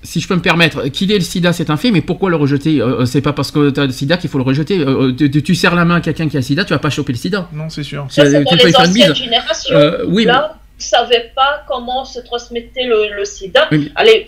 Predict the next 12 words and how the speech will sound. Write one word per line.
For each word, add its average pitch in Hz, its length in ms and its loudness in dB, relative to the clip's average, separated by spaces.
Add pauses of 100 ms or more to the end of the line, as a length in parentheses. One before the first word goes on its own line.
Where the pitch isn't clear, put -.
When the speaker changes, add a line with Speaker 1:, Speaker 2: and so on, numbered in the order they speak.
(100)
Speaker 3:
moi, 311 220 4 (140)
moi, 294 140 4
je - 140 -4
vais 262 80 -6
te - 80 -18
parler 269 280 -2
d'un 240 200 0 (100)
cas. 180 280 -2 (340)
Euh, 202 380 -4 (240)
dans 302 120 4
ma 302 140 -2
formation, 233 800 -4